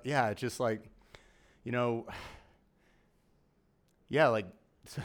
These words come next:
those dreams have come true. And, uh, I remember in the process that we were, um, we were debating, should we do it? We were like, "Ah,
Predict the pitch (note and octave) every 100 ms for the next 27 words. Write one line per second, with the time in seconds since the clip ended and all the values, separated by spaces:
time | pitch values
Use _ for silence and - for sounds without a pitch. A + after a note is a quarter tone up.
0 | - D3+ - C#3+ D3 C3+ - C3+ A2+ D#3
1 | D3 F#2+ - - - - - - - _
2 | _ _ _ _ _ _ _ _ _ _
3 | _ _ _ - - - - _ _ _
4 | _ _ _ _ _ - - - - _
5 | _ _ - - - _ _ _ - C3
6 | B2 A#2+ A#2 A2 G#2 - - A#2+ C3 C#3
7 | D#3 D#3 C#3+ B2 - C#3 C#3 B2+ G2+ -
8 | B2 A2 A#2 A#2 A2+ G#2+ G#2 A2 A2 G2+
9 | F#2+ F#2 F2+ - - - - - - -
10 | A2+ B2 B2 A#2 A2+ G#2 - G#2+ B2 A#2+
11 | A#2+ G#2 F2+ F2+ - A#2 A#2 G#2 F#2+ E2
12 | - A#2 B2+ B2 B2 C3+ A2